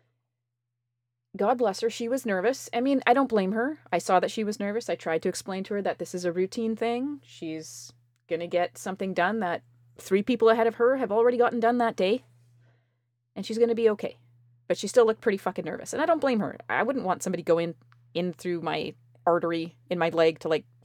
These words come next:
fuck around with my heart. No, thank you. I looked that up and I was like, "No, I don't want that." So I don't blame her. Everything went well. We get her to the doctor, or to the hospital, I should say, and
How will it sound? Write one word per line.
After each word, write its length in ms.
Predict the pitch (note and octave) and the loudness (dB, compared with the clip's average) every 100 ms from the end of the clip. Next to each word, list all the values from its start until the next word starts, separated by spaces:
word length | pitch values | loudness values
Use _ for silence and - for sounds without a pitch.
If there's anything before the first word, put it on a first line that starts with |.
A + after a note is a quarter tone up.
| _ | _
fuck 160 | F#3+ F3+ | -2 0
around 140 | E3+ | -2
with 100 | D#3 | -2
my 120 | D#3 | -8
heart. 360 | D3+ D3 C4 - | -4 -4 -4 -8
No, 100 | G3 | -8
thank 280 | G#3 - - | -8 -12 -10
you. 220 | B3+ C4+ _ _ _ _ _ _ _ _ _ | -12 -12 _ _ _ _ _ _ _ _ _
I 80 | F3+ | -4
looked 180 | F3 - | -4 -2
that 140 | F3+ | -2
up 160 | D#3+ G#3+ | -2 -4
and 80 | G#3+ | -6
I 60 | |
was 100 | A#3 | -4
like, 140 | A#3 C4+ | -6 -6
"No, 160 | C#4+ | -6
I 100 | F#3+ | -6
don't 160 | G3+ G3+ | -8 -12
want 140 | F#3+ | -14
that." 240 | - - - | -16 -18 -6
So 240 | - G3+ | -2 4
I 80 | A3+ | 6
don't 140 | A#3 | 4
blame 180 | F#3+ D#3+ | 2 -6
her. 180 | - - _ _ _ _ _ _ _ _ _ _ _ | -10 -16 _ _ _ _ _ _ _ _ _ _ _
Everything 320 | C#4+ E4+ F#4 | 2 4 2
went 140 | F#4+ D4+ | 2 2
well. 340 | D4+ D#4 D4+ _ _ _ _ _ _ _ _ _ | 0 0 -4 _ _ _ _ _ _ _ _ _
We 100 | G3 | 6
get 140 | A#3+ | 8
her 60 | C4+ | 8
to 140 | C#4+ | 2
the 80 | C#4+ | 2
doctor, 480 | B3 A#3 - A#3+ A#3+ - _ | 4 4 4 2 2 -8 _
or 80 | A3 | -2
to 120 | G3+ | 2
the 60 | A#3 | 0
hospital, 380 | A3 F#3+ G3 F#3+ | -2 -4 -4 -4
I 20 | |
should 160 | - - | -4 -2
say, 280 | F3+ F3 - | 0 0 -2
and 360 | F#3 F#3+ F#3+ | -2 0 -2